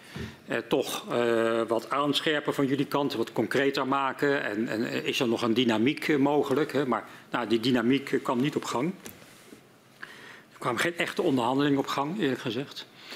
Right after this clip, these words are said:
Dus, dus dan moet je ook zeggen: "Ja, weet je, dan laat dan maar, eh, arbitrage gaan doen." Eh, en dat is waarschijnlijk iets waar ze al die tijd op hebben ingezet.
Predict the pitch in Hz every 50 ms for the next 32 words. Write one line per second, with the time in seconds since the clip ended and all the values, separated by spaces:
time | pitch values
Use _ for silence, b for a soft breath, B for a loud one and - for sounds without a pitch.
0 | B B B B B B B - - 131 143 120 - - - 110 - 113 104 101
1 | 101 98 110 101 95 - - 110 101 107 110 104 95 85 101 92 - 120 107 101
2 | 98 98 98 110 143 131 110 104 107 - - 113 104 107 107 104 104 123 - -
3 | 113 120 - - 120 - - - - 131 131 131 131 - - 120 101 - 120 101
4 | 95 104 120 175 - - - - - B B B B B B B B B B B
5 | B B - - 107 110 110 123 - 127 123 127 131 - 135 110 - - 131 -
6 | - 156 143 131 117 107 104 - - 127 107 - - 120 110 110 107 - - -
7 | 117 110 110 110 - 123 110 110 107 - 127 - 120 110 104 131 139 123 123 104
8 | - 104 92 - 104 113 - - -